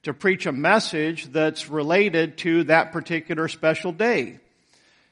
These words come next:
And, uh, for one thing, as a pastor, you, you realize that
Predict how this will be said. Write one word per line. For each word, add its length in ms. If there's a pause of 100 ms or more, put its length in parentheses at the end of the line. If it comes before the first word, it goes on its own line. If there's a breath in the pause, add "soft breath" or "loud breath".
And, 360
uh, 120
for 180
one 340
thing, 460
as 240
a 60
pastor, 680
you, 320
you 280
realize 680
that 240